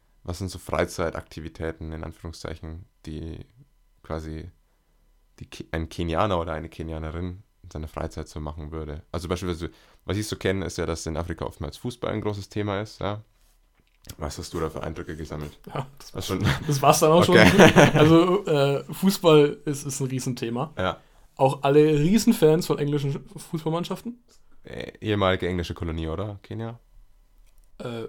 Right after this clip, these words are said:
Speaker 2: also da,
Speaker 1: guess.
Speaker 2: da englische Landessprache ist,
Speaker 1: Ja.
Speaker 2: denke mal, ja.
Speaker 1: Genau. Mhm.
Speaker 2: Die Premier League ist da also sehr präsent.
Speaker 1: Mhm.
Speaker 2: Wir hatten auch Fernsehen bei uns in, in dem Ding jetzt. Also generell, es, es gab auch auf der Insel gab's Fernsehen. Zum Beispiel, wenn du so, so ein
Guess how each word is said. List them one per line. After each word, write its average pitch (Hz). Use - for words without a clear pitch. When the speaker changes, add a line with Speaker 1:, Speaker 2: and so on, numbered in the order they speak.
Speaker 2:
also 123
da, -
Speaker 1:
guess. 123
Speaker 2:
da 127
englische 143
Landessprache 131
ist, 127
Speaker 1:
Ja. 78
Speaker 2:
denke 123
mal, 110
ja. 110
Speaker 1:
Genau. -
Mhm. 107
Speaker 2:
Die 147
Premier 151
League 160
ist 156
da 117
also 123
sehr 127
präsent. 131
Speaker 1:
Mhm. 104
Speaker 2:
Wir 143
hatten 208
auch 160
Fernsehen 180
bei 147
uns 156
in, 143
in 143
dem 143
Ding 147
jetzt. 147
Also 135
generell, 156
es, 135
es -
gab 120
auch 123
auf 120
der 127
Insel 123
gab's 117
Fernsehen. 120
Zum -
Beispiel, 123
wenn 127
du 127
so, 123
so 123
ein 123